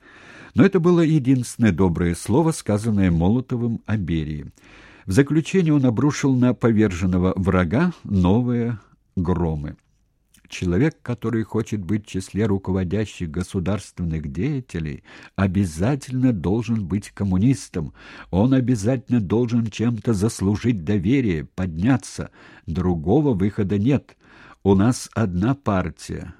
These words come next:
Она выдвигает, она ставит людей, она популяризирует, она дает работу.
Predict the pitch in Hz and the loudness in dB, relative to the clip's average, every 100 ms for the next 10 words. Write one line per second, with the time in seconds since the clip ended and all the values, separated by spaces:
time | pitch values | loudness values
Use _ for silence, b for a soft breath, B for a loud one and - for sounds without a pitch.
0 | _ - 92 104 120 117 98 _ _ _ | _ -2 2 2 2 0 -4 _ _ _
1 | - 87 104 87 98 85 95 139 117 87 | -2 0 2 2 0 0 -2 -2 -2 -4
2 | 90 90 110 - - - - 110 127 110 | -4 -2 -2 -4 -10 -12 -4 -2 0 -2
3 | 98 92 92 78 110 98 95 90 113 107 | -4 -4 -4 -2 -2 -2 -2 -2 -2 -2
4 | - 113 110 107 107 90 92 151 123 82 | -2 0 0 2 0 0 0 0 0 -2
5 | - - B B 92 92 85 87 92 - | -6 -18 B B -2 0 0 2 0 0
6 | 90 87 110 147 90 - | -2 0 0 -2 -4 -12